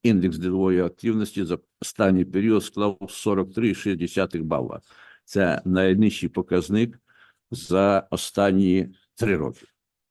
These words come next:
Дуже серйозно, і ми впевнені, на це необхідно звертати абсолютно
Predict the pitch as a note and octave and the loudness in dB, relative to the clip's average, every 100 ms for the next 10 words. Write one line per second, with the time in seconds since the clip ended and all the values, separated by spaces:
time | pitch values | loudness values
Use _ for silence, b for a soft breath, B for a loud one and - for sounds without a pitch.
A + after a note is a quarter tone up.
0 | _ _ _ _ _ _ _ _ _ _ | _ _ _ _ _ _ _ _ _ _
1 | _ _ _ _ _ _ _ _ _ _ | _ _ _ _ _ _ _ _ _ _
2 | _ _ _ _ _ _ _ _ _ _ | _ _ _ _ _ _ _ _ _ _
3 | - A#2+ A#2 A#2 G#2+ A#2+ A#2+ G2 G2 - | 4 6 6 4 4 4 2 0 -2 0
4 | F#2 F#2 F2 F2 D#2 E2 F2+ F#2+ - A2 | 0 2 2 0 -2 -6 -6 -6 -2 -2
5 | F#2 F2 F#2 F2 G2+ F2+ - F#2+ F2+ E2+ | 0 -2 -4 -4 -2 -4 -2 -2 -2 -2
6 | F2 - F#2+ - F2 E2 - _ _ _ | -4 -2 -2 0 -2 -2 -6 _ _ _
7 | _ _ _ _ _ _ _ _ _ _ | _ _ _ _ _ _ _ _ _ _
8 | _ _ _ _ - A2 - G#2+ F#2 - | _ _ _ _ -8 -4 -2 0 0 -4
9 | - D2+ C2+ | -6 -4 -4